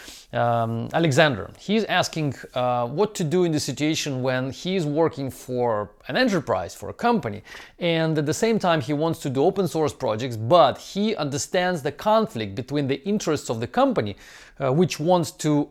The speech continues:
own the code he develops. At the same time, he wants to own the code by himself and wants to keep it open source, and, uh, it's an obvious conflict that the company will definitely,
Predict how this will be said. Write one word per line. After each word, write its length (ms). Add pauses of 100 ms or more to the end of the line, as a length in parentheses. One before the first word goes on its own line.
own 400
the 80
code 360
he 160
develops. 520 (580)
At 100
the 100
same 240
time, 360 (280)
he 220
wants 320
to 200
own 280
the 80
code 320
by 140
himself 500
and 220
wants 240
to 100
keep 240
it 80
open 260
source, 420
and, 280
uh, 400
it's 160
an 60
obvious 360
conflict 500
that 140
the 80
company 440
will 160
definitely, 640